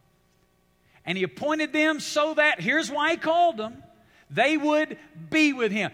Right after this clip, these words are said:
They could live their lives out of the overflow of intimacy with God. And then look what it says, the last phrase, "And that he could send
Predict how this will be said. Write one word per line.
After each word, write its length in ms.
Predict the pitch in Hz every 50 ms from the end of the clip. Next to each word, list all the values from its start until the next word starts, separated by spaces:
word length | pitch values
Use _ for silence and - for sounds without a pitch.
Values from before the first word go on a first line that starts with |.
| - -
They 160 | 226 285 311
could 180 | - - 247 208
live 500 | 214 220 226 247 285 320 320 320 311 -
their 200 | 285 277 262 247
lives 560 | 247 247 277 277 277 285 285 285 285 233 185 - -
out 100 | 247 269
of 80 | 262
the 120 | 262 262 262
overflow 320 | 277 285 285 185 269 262
of 60 | 240
intimacy 460 | 254 285 254 233 277 269 254 - - 269
with 180 | 247 262 208
God. 280 | 190 254 226 196 175 180
And 100 | 196 233
then 80 | 302
look 140 | 330 311 311
what 100 | 285 254
it 100 | 233 202
says, 220 | - 233 220 185 175
the 80 | 196
last 380 | 202 220 247 277 285 - - -
phrase, 380 | 262 247 233 208 175 170 165 - - -
"And 840 | 240 330 381 392 392 370 330 277 254 247 254 269 311 330 330 311 311 - - _ _ _ _ _ _ _ _ _ _ _ -
that 220 | 151 180 175 -
he 500 | 151 107 104 208 294 311 302 302 311 302
could 320 | - - 214 190 175 143
send 720 | 127 - - - - 247 254 262 262 269 269 262 262 254 240